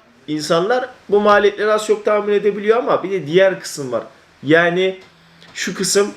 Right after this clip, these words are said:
genelde mesela benden motor istiyorlar. Diyorlar ki, "Abi bende bir altı motor var. Motorum bozuldu. Ben bu motoru değiştirmek istiyorum." Ya değiştirmişken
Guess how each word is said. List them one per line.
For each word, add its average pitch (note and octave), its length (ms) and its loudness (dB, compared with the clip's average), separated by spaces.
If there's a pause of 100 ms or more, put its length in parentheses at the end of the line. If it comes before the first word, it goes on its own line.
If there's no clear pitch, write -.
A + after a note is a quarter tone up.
(340)
genelde F#3 360 4
mesela F#3 320 2
benden F#3+ 320 2
motor F#3+ 300 0
istiyorlar. E3 520 -2
Diyorlar F3 320 2
ki, E3 120 2
"Abi C3 120 2
bende D#3 280 -2
bir F3+ 80 2
altı F3 260 0
motor F#3 320 -4
var. E3+ 120 2 (160)
Motorum F3 480 0
bozuldu. E3+ 580 2 (680)
Ben F#3+ 180 0
bu G3 60 -8
motoru F#3+ 420 2
değiştirmek F#3+ 520 0
istiyorum." A2+ 340 -6 (400)
Ya C#3+ 200 0
değiştirmişken F#3+ 760 0